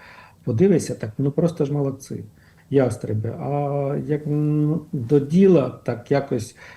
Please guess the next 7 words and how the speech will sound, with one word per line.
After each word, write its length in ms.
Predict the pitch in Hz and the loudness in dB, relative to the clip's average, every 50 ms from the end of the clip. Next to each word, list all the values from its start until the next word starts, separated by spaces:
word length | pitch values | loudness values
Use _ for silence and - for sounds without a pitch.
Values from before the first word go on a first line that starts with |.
| - _ - | -20 _ 2
то 100 | - 190 | 4 6
не 120 | 190 185 | 6 6
так 320 | 170 - 180 160 151 - 151 | 4 4 2 2 4 4 4
летить, 640 | 143 139 135 - - 175 175 160 - - - _ | 4 4 4 4 4 4 4 2 0 -6 -14 _
то 140 | - 143 139 | 0 2 4
не 140 | 143 139 131 | 4 4 2
туди, 640 | - - 131 113 107 139 156 165 165 151 147 151 | 2 0 -2 0 2 4 6 6 6 4 2 -2